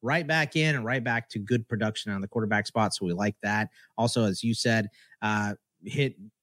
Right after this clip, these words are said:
Moore for seven for ninety-six and a score, but no other Bears target had more than three catches or twenty-four yards. So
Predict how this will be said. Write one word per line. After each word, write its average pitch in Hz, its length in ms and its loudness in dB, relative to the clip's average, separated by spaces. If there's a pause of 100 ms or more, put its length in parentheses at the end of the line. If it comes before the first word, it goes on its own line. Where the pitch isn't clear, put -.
Moore 127 480 2
for 120 160 0
seven 135 340 0
for 135 140 -2
ninety-six 123 520 0
and 123 80 -2
a 113 40 -2
score, 160 240 0
but 127 100 0
no 139 220 2
other 143 160 2
Bears 131 420 2 (280)
target 139 380 0
had 117 180 0
more 131 200 4
than 110 220 -2
three 123 200 0
catches 110 420 -2
or 113 200 0
twenty-four 104 460 -2
yards. 87 460 0
So 90 260 2